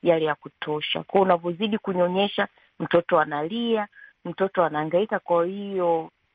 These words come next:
ilikuwa ni kazi kwa kweli, yani ilikuwa ni kazi. Kwa hiyo kwa kuona kwamba mtoto hashibi, inabidi uanze kumchanganyia na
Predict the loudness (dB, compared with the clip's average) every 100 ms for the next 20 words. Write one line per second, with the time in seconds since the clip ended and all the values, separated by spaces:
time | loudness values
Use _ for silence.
0 | _ _ -2 0 0 2 2 2 2 4
1 | 4 0 -12 -12 _ -10 -10 -8 -4 -4
2 | -4 -12 -12 -12 -12 0 0 0 -4 2
3 | 2 0 _ -20 -20 -20 _ 0 2 0
4 | -2 -4 0 0 2 0 0 -6 -8 -6
5 | -6 -8 -10 -6 0 2 4 2 2 2
6 | 4 4 0 -10 -6 -6 -6 -8 0 2
7 | 4 2 2 0 0 0 -2